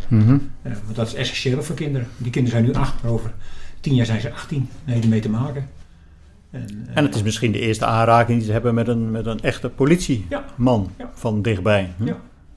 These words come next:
Speaker 2: Ik leg ook uit dat, hoe lang ik bij de politie gewerkt heb. En dat vinden ze natuurlijk ontzettend, ontzettend leuk natuurlijk.
Speaker 1: Mhm.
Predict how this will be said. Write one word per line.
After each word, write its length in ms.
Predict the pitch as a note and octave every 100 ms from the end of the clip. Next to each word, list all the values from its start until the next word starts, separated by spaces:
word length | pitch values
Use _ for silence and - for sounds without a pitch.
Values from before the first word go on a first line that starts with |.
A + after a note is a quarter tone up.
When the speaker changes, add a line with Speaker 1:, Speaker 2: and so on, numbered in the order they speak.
| - -
Speaker 2:
Ik 120 | C3+
leg 220 | D#3 A#2
ook 140 | B2 -
uit 300 | A2+ A2+ -
dat, 120 | B2 A2+
hoe 120 | A#2+
lang 160 | A#2 A2+
ik 60 | G#2
bij 100 | A2
de 60 |
politie 360 | - A#2+ - G#2+
gewerkt 260 | G#2 B2+
heb. 120 | C3 D3
En 60 | - - - -
dat 100 | -
vinden 0 |
ze 80 | A#2
natuurlijk 280 | G#2+ G2 F2+
ontzettend, 380 | G#2+ - G2 - -
ontzettend 380 | - - A2+ E2+
leuk 220 | G#2+ A2
natuurlijk. 320 | B2+ A#2+ G#2+
Speaker 1:
Mhm. 120 | A#2